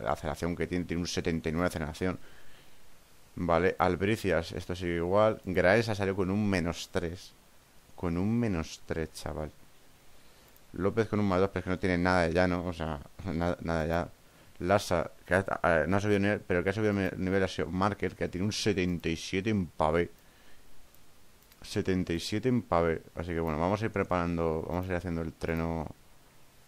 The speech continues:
así duramente. Graels, Albricias, sí. Ha habido, ha, ha, hay gente que está atacando. No, no, perdón.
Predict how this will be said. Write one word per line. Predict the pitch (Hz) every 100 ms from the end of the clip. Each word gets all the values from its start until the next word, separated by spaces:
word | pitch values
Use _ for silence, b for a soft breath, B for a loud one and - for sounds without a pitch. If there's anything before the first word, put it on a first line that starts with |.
| -
así | 87 - 85 82 80 78 73 -
duramente. | - 78 87 78 85 85 107 113 - - - b b b -
Graels, | 87 85 85 85 92 101 107 - - - - -
Albricias, | 85 82 82 90 - 85
sí. | - 71 - - - - - - - - - b b b b b - - - -
Ha | -
habido, | 85 80 -
ha, | 85 73
ha, | 73 87 - -
hay | 85
gente | - 87
que | 85
está | -
atacando. | 90 87 95 95 95 - - - - - - - - - - - - - - - - - - - - - - - - - - - - - - - - - - -
No, | 85
no, | 82 73
perdón. | 80 67